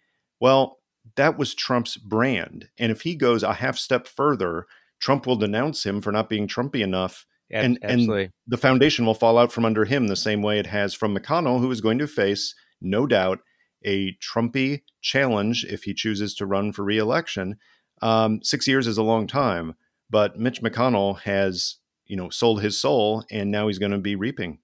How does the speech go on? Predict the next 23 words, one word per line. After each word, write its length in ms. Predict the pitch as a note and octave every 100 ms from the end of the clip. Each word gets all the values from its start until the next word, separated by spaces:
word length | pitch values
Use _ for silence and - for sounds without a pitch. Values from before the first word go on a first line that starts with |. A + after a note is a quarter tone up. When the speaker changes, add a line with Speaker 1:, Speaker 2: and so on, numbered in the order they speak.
| _ _ _ _ _ _ _ - - - -
Speaker 2:
Yeah, 160 | D#3
n-, 220 | A#2+ C3+ B2+
no 120 | C#3+
matter 260 | D3 C#3 B2
how, 120 | C#3
how 140 | B2+
much 200 | C3+ B2+
you've 140 | A#2+ -
sucked 300 | B2 G#2 A#2
up, 160 | A2
if 120 | G#2+
you 120 | A#2 A2
break 260 | A2+ A2
with 140 | A2+ G#2
him 140 | G#2
once, 360 | G#2+ G#2+ G2+ -
um, 380 | G2+ G2 F#2+ G2+
you 180 | G2+ G#2
are 40 |
Speaker 1:
Mm-hmm. 80 | G2
Speaker 2:
gonna 120 | G2+
be 140 | F#2+
completely 720 | F#2 G2 - G#2+ G2 G2 F#2